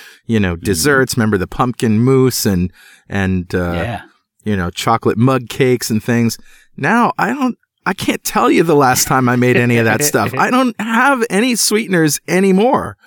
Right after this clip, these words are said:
Speaker 2: Yeah.
Speaker 1: And, you know, it, it's just not in my palate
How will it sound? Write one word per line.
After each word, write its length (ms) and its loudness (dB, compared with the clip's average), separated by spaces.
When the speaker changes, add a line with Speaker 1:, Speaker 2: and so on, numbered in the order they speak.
Speaker 2:
Yeah. 160 -2
Speaker 1:
And, 100 -6
you 140 -2
know, 200 0
it, 220 0
it's 220 -2
just 340 -2
not 260 2
in 180 0
my 160 2
palate 440 2